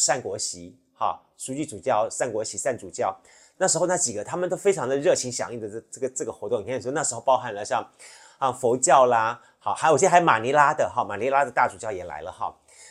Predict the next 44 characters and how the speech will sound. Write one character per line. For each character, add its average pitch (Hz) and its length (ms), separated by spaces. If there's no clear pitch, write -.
那， 107 320
呃， 87 440
还 - 240
有 160 80
包 165 180
含 127 200
了 117 80
这 135 100
个 123 60
犹 123 160
太 156 200
教， 127 460
然 98 140
后， 107 400
呃， 113 100
香 165 240
港 110 200
的 101 80
黄 117 180
大 143 160
仙， 143 420
然 123 200
后， 127 420
呃， 95 500
我 220 180
印 240 240
象 185 200
当 165 140
中 175 160
有 143 160
一 196 160
年 120 240
真 208 160
的 170 80
是 139 160
叫 143 220
做 139 220
世 147 280
界 131 220
神 107 200
明 104 180
联 95 160
谊 101 140
会 101 240